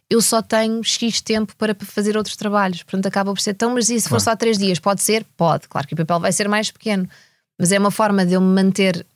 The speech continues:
Speaker 1: em Portugal a trabalhar, eh, sem me tirar o tempo que eu não tenho.
Speaker 2: E fazes também, tanto para a R T P Espia,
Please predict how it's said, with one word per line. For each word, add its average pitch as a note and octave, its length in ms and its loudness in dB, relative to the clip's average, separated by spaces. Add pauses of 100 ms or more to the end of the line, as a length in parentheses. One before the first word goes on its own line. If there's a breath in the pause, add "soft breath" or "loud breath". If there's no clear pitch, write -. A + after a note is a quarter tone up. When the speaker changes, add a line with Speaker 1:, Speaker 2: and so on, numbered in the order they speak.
Speaker 1:
em F3 140 0
Portugal F3 420 0
a E3+ 60 2
trabalhar, F3+ 580 2
eh, G#3+ 400 -2
sem G3+ 400 0
me G#3 460 2
tirar G#3 400 0
o G#3 80 -2
tempo G#3+ 320 -2
que - 100 -4
eu G#3+ 40 0
não A3 160 -2
tenho. G3 280 0 (300)
Speaker 2:
E C3+ 100 -2
fazes - 360 -2 (180)
também, A2+ 760 2
tanto A2 200 -4
para A2 120 0
a - 20 2
R G#2+ 100 -2
T B2 100 -4
P A2+ 220 0
Espia, A2+ 720 2